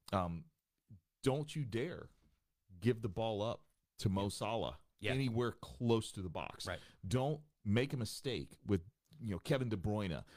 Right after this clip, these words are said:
Speaker 1: at the top." Now, now I think legitimately, you know, Chelsea can say as a team,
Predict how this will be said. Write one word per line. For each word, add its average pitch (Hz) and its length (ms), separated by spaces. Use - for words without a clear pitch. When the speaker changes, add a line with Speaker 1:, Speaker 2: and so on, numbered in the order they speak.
Speaker 1:
at 104 120
the - 60
top." - 200
Now, 147 380
now 156 360
I 131 80
think 131 260
legitimately, 98 880
you 98 100
know, 82 100
Chelsea 156 440
can 95 240
say - 420
as 117 340
a 98 120
team, 202 460